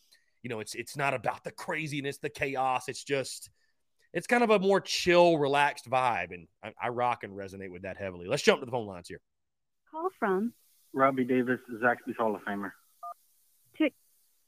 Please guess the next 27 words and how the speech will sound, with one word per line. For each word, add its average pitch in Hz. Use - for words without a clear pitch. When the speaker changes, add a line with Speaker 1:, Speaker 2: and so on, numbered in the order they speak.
Speaker 1:
Robbie 220
Davis, 226
what's 208
up, 226
my 202
friend? 214
How 208
are 196
you? 185
Speaker 3:
I'm 196
doing 160
good. 151
How 151
are 135
you 143
doing? 113
Speaker 1:
I'm 120
doing 113
fantastic, 113
my 104
friend. 120
Appreciate 120
you 120
asking. 110
What's 98
going 107
on? 92